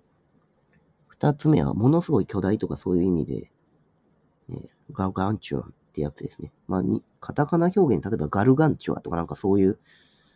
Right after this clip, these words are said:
カタカナ英語とかで、なんかエスエフとかで使われてたりすることがあるかなっていう気がしますね。で、これどこで使われてるかっていうと、その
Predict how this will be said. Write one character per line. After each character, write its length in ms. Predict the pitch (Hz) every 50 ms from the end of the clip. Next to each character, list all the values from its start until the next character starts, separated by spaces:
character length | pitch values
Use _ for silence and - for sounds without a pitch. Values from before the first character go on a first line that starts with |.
| _ _ _ -
カ 100 | - -
タ 80 | 104
カ 80 | - 98
ナ 100 | 98 95
英 80 | 95 85
語 100 | - -
と 100 | - -
か 100 | 65 -
で、 160 | - - - _ _ _ -
な 100 | 67 71
ん 40 | 64
か 160 | - - - -
エ 80 | 92 90
ス 140 | - -
エ 20 | 85
フ 120 | - -
と 100 | - 85
か 120 | - - -
で 80 | - _ _ _ _ _
使 180 | - - - 87
わ 60 | 85
れ 80 | 90 76
て 60 | -
た 120 | - -
り 80 | - -
す 140 | - - -
る 60 | -
こ 100 | - -
と 100 | - -
が 100 | 67 71
あ 20 |
る 60 | 71 -
か 120 | - -
な 100 | 73 71
っ 40 | -
て 160 | _ - -
い 60 | -
う 80 | - - _ _
気 120 | - - -
が 60 | 139
し 160 | - - -
ま 80 | 139 -
す 140 | - - -
ね。 100 | 135 - _ _ _ _ _ _ _ _ _ _ -
で、 80 | 165 151
こ 120 | - 170
れ 60 | 170
ど 80 | 170 196
こ 100 | 185 110
で 60 | -
使 120 | - -
わ 40 | 85
れ 80 | 85 78
て 80 | 92
る 100 | 85 76
か 160 | - - 78 71
っ 40 | 69
て 300 | - - - - - 90
い 60 | 78
う 60 | 73
と、 320 | - - 120 92 71 - _ _ _ _ _ _ _ _ _ _
そ 100 | _ -
の 120 | 69 -